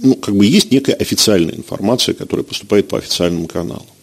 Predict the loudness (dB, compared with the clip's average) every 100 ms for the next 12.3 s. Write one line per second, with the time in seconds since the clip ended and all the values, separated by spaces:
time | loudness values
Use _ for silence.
0 | -20 -18 -18 -20 -14 0 4 6 6 4
1 | 2 -2 -2 -2 -2 -4 0 4 6 6
2 | 2 -6 -12 -16 -18 _ _ -8 -2 4
3 | 4 4 2 2 2 0 2 2 2 0
4 | -2 -6 -10 -12 -18 -4 0 0 0 -2
5 | -2 -2 -2 -2 0 0 -2 -6 -10 -14
6 | _ _ _ -20 -20 -20 -20 _ _ -2
7 | 2 4 4 0 -2 0 2 2 2 2
8 | 0 -2 -4 -4 -4 -6 -10 -8 -6 -2
9 | -2 -2 -4 -12 -20 _ -20 -20 -20 -20
10 | _ 2 2 2 0 0 4 4 4 2
11 | 0 -2 0 0 0 -4 -2 0 2 2
12 | 0 -4